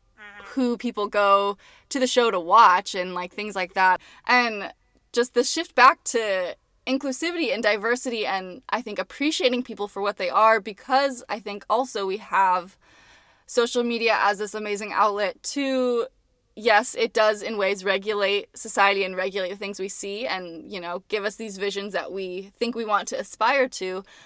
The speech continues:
Speaker 2: But at the same time, it does allow those independent artists, the independent creatives that want to represent their own cultures, their own identities, to self-express in whatever way they want. It gives them that platform to do that. And I feel like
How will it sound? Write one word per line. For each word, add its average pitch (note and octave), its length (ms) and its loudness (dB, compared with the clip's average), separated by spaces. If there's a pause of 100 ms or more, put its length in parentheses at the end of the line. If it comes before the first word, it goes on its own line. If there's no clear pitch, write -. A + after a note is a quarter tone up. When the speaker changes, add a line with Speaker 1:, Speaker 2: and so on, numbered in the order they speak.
Speaker 2:
But A3+ 120 -2
at - 20 2
the A#3+ 60 0
same C#4+ 240 -2
time, C4 240 2
it F#3+ 140 -8
does A3+ 360 2
allow G#3 440 4
those G3+ 200 -6
independent G3+ 540 -6
artists, F3+ 540 -2
the F3+ 300 -4
independent A3 440 -8
creatives F#3 540 -2
that F#3 220 -2
want A3 420 0
to A#3 220 -8
represent G#3+ 600 -2
their G3 100 -4
own G3+ 200 -4
cultures, G3+ 540 -6 (360)
their E3+ 100 -8
own A3 160 2
identities, G3 920 -6
to - 60 -8
self-express B3 720 0
in A3+ 80 -6
whatever G3+ 300 0
way G3 140 -2
they F#3 160 0
want. F3+ 360 -4
It - 160 -6
gives B3 200 2
them A#3 160 -2
that G3 160 0
platform G3+ 460 -2
to F#3 120 -14
do F#3+ 280 -10
that. C4 340 2
And G3+ 100 -6
I G3 80 -4
feel A3 240 -4
like F#3 240 -2